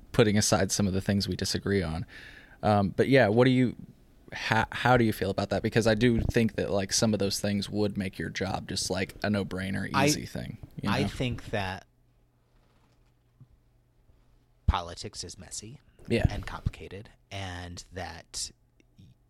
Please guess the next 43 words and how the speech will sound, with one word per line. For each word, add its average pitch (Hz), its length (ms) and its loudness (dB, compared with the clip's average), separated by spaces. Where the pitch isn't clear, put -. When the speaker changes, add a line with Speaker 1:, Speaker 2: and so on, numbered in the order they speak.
Speaker 2:
you 98 120 -10
have 90 240 -10
to - 60 -14
have 87 160 -12
the 95 60 -14
votes. - 500 -12
And 95 600 -8
there 101 140 -2
are 92 60 -4
a 95 60 -6
lot 92 180 -8
of - 60 -14
people 98 200 -12
who 98 80 -10
don't 98 240 -8
understand 98 420 -10
cannabis, - 580 -14
and, 95 540 -8
and 101 140 -12
so 104 160 -4
they 98 140 -8
put - 320 -6
stupid - 360 -8
numbers 82 340 -14
to - 140 -14
it - 120 -20
that 104 100 -8
they 87 80 -8
don't 85 180 -10
understand. - 580 -14
Speaker 1:
Yeah. - 220 -6
Speaker 2:
And, 92 500 -6
and 98 160 -8
that's 101 200 -6
what 101 180 -10
you 101 80 -8
have 85 180 -12
to - 80 -20
do 85 160 -14
to 85 80 -14
get - 160 -20
their - 100 -16
vote. - 340 -20